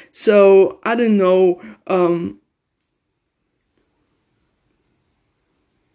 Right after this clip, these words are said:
what's the reason, um, of Haeyo being that, um, open or always telling, "Yeah, we know each other since,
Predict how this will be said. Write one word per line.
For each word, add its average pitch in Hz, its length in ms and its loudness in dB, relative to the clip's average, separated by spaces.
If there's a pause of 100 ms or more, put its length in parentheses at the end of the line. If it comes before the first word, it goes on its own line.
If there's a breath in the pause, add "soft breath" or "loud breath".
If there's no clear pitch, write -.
(360)
what's 208 500 2
the 220 160 2
reason, 220 880 -4 (320 loud breath)
um, 202 640 -2 (680)
of 220 280 -2
Haeyo 214 520 0
being 233 300 -2
that, 202 400 0 (380 loud breath)
um, 180 480 -2 (1500)
open 240 640 2
or 190 320 -2
always 202 400 2
telling, 226 420 -8
"Yeah, 240 200 -6
we 233 160 -8
know 214 260 -2
each 208 140 -8
other 208 240 2
since, 208 520 -2